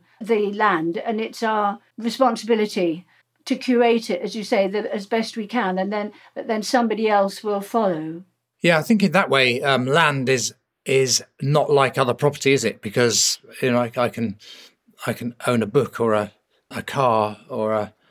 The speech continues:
Speaker 2: a piece of furniture and it'll be mine and maybe I'll pass it on, but it doesn't really matter. But with land, it's always going to go on to somebody else. And you've done a very beautiful thing with, uh, with the land in Morville. When you look ahead, say, twenty, thirty years, what do you hope for your garden?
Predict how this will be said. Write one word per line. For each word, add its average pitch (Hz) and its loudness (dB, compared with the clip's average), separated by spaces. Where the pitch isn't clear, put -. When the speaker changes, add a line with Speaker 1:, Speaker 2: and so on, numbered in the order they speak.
Speaker 2:
a 135 -10
piece 131 -4
of - -10
furniture 101 -2
and 107 -2
it'll 123 -6
be 110 -4
mine 110 0
and 107 -2
maybe 117 2
I'll 98 0
pass 107 -2
it - -8
on, 107 -4
but 113 -6
it 120 -10
doesn't 123 -4
really 110 0
matter. 120 0
But 120 -6
with 117 -6
land, 127 0
it's 113 -8
always 120 2
going 113 -2
to 104 -12
go 113 0
on 110 -2
to - -10
somebody 110 -2
else. - 0
And 117 -2
you've 156 -2
done 139 2
a - -2
very 131 4
beautiful 123 0
thing 131 2
with, 107 -4
uh, 104 0
with 107 -10
the 117 -4
land 107 2
in 98 0
Morville. 101 -2
When 156 4
you 156 4
look 143 0
ahead, 127 0
say, 113 0
twenty, 113 -2
thirty 127 -2
years, 120 0
what 143 0
do 143 -2
you 123 2
hope 123 -4
for - -12
your 101 -4
garden? 98 -4